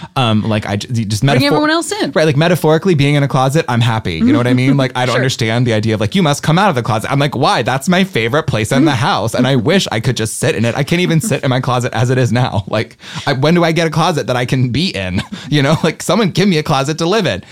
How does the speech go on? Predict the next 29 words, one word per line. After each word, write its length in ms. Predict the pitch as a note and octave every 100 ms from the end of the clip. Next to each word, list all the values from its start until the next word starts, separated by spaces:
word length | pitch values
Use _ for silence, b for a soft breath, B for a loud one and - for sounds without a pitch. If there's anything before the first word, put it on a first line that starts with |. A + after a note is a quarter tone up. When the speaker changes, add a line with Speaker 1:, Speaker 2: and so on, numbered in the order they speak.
| B
Speaker 1:
Anyway, 360 | D3+ C#3+ G#2+ G2 B B B -
but, 160 | E3+
like, 260 | F#3 E3 - B B B
but, 200 | F3 F3
but 80 | F#3
it's 120 | F#3
also 240 | C4+ - F3+
because 400 | D3+ E3 C#3+ - _ _ _ _ _ _ _ _ -
there's 180 | - D3
this 120 | C#3
idea 280 | C3+ B2+ C3
that 100 | A#2+
it's 80 | A#2
a 60 | A#2+
one-time 440 | G#2+ G#2 A#2 B2+
thing, 320 | C#3+ D#2 G2
that 80 | A2
coming 240 | A#2 G#2+ A2
out's 160 | A2+
a 40 | C3+
one-time 360 | A#2 A#2 C#3
thing. 320 | C#3 E2 F#2 G#2+ _
And 380 | F3 G#3+ F#3 D#3+ B B
there's 260 | - F#3+ F#3
this 120 | F#3+
kind 220 | - F#3+
of 80 | G3
sense 340 | - E3+ F3 -
that 200 | C3+